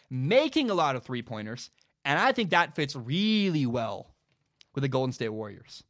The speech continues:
And I actually think, you know, this is controversial. It might be a li-,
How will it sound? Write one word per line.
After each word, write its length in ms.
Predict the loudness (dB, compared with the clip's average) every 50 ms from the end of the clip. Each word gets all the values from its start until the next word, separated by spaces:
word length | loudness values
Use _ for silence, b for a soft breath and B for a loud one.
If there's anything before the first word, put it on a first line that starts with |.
| _ _ _ _ _ _ _ _ _ _ _ _ _ _ _
And 160 | 0 2 2
I 100 | 4 2
actually 220 | 2 2 2 0 0
think, 160 | 0 0 0
you 80 | 0
know, 80 | 0 0
this 100 | 0 -2
is 100 | -4 0
controversial. 540 | 2 2 2 2 2 2 0 0 2 0 0
It 60 | 0
might 180 | 0 0 -2 0
be 60 | -2
a 60 | -2
li-, 160 | -2 -2 -4